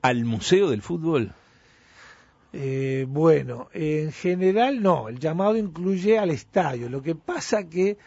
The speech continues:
Speaker 2: ahí tenemos que revertir el tema, el museo es parte integrante del Estadio Centenario, está dentro
Speaker 1: Está
Speaker 2: del
Speaker 1: dentro,
Speaker 2: estadio.
Speaker 1: claro.
Speaker 2: Nosotros estamos haciendo toda una reformulación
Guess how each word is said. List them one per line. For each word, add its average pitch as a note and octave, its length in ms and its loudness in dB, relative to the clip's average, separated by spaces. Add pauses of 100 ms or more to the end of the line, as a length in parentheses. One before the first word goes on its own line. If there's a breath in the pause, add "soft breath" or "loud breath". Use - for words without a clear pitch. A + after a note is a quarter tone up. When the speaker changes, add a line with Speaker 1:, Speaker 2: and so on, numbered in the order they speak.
(120)
Speaker 2:
ahí D#3+ 220 -4
tenemos F3+ 400 -2
que F3+ 240 0
revertir D3 680 -4
el C#3 160 -4
tema, C3 340 -6
el C3+ 220 -12
museo D#3+ 420 -4
es F#3+ 80 -4
parte - 460 -10
integrante C#3 800 -6 (360 soft breath)
del C#3 220 2
Estadio C#3+ 400 -2
Centenario, A#2+ 680 -10 (200 soft breath)
está D#3+ 380 -8
dentro F3+ 480 2
Speaker 1:
Está C3+ 180 4
Speaker 2:
del C3 160 2
Speaker 1:
dentro, A#2 160 -8
Speaker 2:
estadio. - 280 -20
Speaker 1:
claro. B2+ 180 -10
Speaker 2:
Nosotros B3 460 0
estamos G#3 420 -2
haciendo F#3 420 -4
toda G3+ 240 2
una F3+ 240 -2
reformulación E3 1160 0